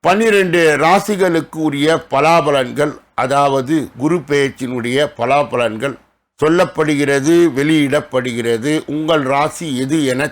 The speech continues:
தேர்ந்தெடுத்து பார்த்து நீங்கள் ஜோதிட வழிகாட்டுதலையும் ஆலோசனையும்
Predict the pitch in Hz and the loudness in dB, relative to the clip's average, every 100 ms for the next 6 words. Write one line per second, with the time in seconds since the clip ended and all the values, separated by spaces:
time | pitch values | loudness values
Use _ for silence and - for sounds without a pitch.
0 | - 147 160 156 139 123 135 - 165 - | -6 -2 -2 -2 -2 -2 -6 -4 -6 -4
1 | 123 120 - - 151 - _ 123 135 123 | -4 -4 -6 -6 -6 -6 _ -8 -6 -2
2 | 131 113 131 156 147 147 131 123 139 - | -4 -4 -4 -2 -2 -2 -2 -4 -6 -4
3 | 127 120 139 120 117 117 143 143 117 120 | -4 -4 -8 -4 -4 -4 -8 -6 0 2
4 | 151 147 - 127 117 117 135 | 2 0 -2 -8 -8 -8 -10